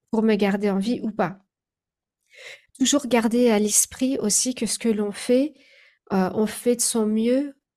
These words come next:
sur le moment. J'ai des personnes qui me contactent, elles me disent, « Bah voilà, je l'ai fait piquer, euh, je le vis mal, est-ce que lui, il voulait rester ? » Et j-, à chaque fois, je leur dis, « Mais vous faites de votre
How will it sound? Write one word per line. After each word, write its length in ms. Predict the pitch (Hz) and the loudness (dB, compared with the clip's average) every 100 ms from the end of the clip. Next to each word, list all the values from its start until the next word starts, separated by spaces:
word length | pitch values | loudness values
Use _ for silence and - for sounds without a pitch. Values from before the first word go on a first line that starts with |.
| _ | _
sur 300 | - - 220 | -8 -4 -2
le 120 | 226 | 0
moment. 420 | 226 226 196 190 _ - - - _ _ _ _ | 0 0 -2 -6 _ -20 -20 -20 _ _ _ _
J'ai 180 | 202 208 | -4 -2
des 140 | 208 220 | 0 0
personnes 480 | 220 214 - 247 | -2 -2 -2 -2
qui 140 | 240 202 | -2 -6
me 60 | |
contactent, 500 | 196 202 196 247 262 | -6 -6 -2 -2 0
elles 100 | 233 | 0
me 100 | 202 | 0
disent, « 220 | 196 226 233 | 0 -2 0
Bah 140 | 190 | 0
voilà, 400 | 190 208 254 262 | 0 0 0 -2
je 100 | 233 | -2
l'ai 80 | 202 | -6
fait 160 | 202 | -8
piquer, 520 | 190 - - 262 269 269 - - - _ - | -10 -8 0 4 4 2 -8 -16 -20 _ -2
euh, 220 | 190 190 | 0 0
je 120 | 202 | 0
le 60 | 208 | 0
vis 200 | 196 208 | -2 0
mal, 520 | 240 254 254 254 262 | 2 2 2 2 0
est-ce 360 | - 170 196 - | -2 -2 -2 -2
que 80 | 220 | -2
lui, 300 | 208 220 226 | -2 -2 -2
il 40 | |
voulait 240 | 196 196 190 | -2 -2 -2
rester ? » 800 | 202 202 - 269 269 269 - | -2 -6 0 2 4 2 0
Et 40 | 180 | -8
j-, 380 | 190 196 196 196 | -10 -12 -14 -8
à 40 | |
chaque 240 | - 208 - | -8 -8 -4
fois, 100 | 233 | -2
je 140 | 196 | 0
leur 140 | 175 | -2
dis, « 200 | 175 233 220 | -2 -2 -2
Mais 200 | 185 - - | -2 -6 -10
vous 80 | |
faites 300 | 175 - 220 | -8 -2 -2
de 100 | 202 | 0
votre 300 | 190 180 185 | 0 -2 -6